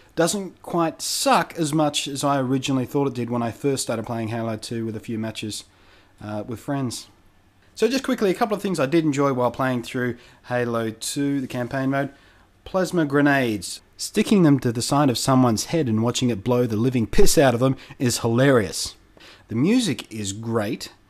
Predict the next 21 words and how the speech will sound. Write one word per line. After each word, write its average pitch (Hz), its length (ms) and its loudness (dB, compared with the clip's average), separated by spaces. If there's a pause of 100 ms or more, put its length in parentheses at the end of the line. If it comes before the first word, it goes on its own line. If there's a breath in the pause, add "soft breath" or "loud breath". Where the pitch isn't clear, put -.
(120)
Covenant 175 500 4
brutes, 190 360 4
which 131 200 0
amount 143 240 4
to 139 80 2
nothing 139 320 4
more 135 180 4
than 120 200 0
great 127 280 0
big 123 200 0
hulking 135 460 0
bullet 165 300 4
sponges, 127 520 2
are 113 220 -2
annoying 123 720 4
because 107 300 -4
they 107 80 -6
take 113 220 -2
forever 131 420 -4
to 110 100 0
kill. 175 540 2